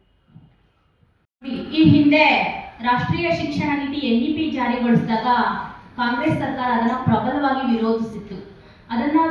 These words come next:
ವಿರೋಧಿಸಿದ್ರ ಜೊತೆಗೆ ಏನ್ ಮಾಡಿತ್ತು ಅಂದ್ರೆ ಎಸ್ ಸಿ ಪಿ ಒಂದು ಕರ್ನಾಟಕ ಮಾದರಿ ಶಿಕ್ಷಣ ನೀತಿನ ಒಂದು ಜಾರಿ ಮಾಡೋದಲ್ದೇನೆ ಒಂದು ಕಮಿಟಿನೂ ಸಹ ರಚನೆ ಮಾಡಿತ್ತು.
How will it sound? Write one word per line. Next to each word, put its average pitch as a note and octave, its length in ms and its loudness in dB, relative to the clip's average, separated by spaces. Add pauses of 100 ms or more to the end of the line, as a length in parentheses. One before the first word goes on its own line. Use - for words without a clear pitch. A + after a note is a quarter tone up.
ವಿರೋಧಿಸಿದ್ರ D#4+ 720 -2 (200)
ಜೊತೆಗೆ D#4+ 500 -4
ಏನ್ C#4+ 120 -6
ಮಾಡಿತ್ತು C#4 280 -6
ಅಂದ್ರೆ C4+ 220 -6
ಎಸ್ A#3+ 200 -2
ಸಿ D#4+ 140 -2
ಪಿ - 380 -10
ಒಂದು A#3 260 -4
ಕರ್ನಾಟಕ B3+ 540 -4
ಮಾದರಿ A#3+ 460 0
ಶಿಕ್ಷಣ C4 460 -4
ನೀತಿನ A#3 320 0 (240)
ಒಂದು G#3+ 360 -2 (320)
ಜಾರಿ B3+ 380 -2
ಮಾಡೋದಲ್ದೇನೆ A#3+ 680 2
ಒಂದು C#4+ 240 -2
ಕಮಿಟಿನೂ D#4 540 2
ಸಹ B3+ 260 -2
ರಚನೆ A#3+ 240 -6
ಮಾಡಿತ್ತು. G3+ 640 -8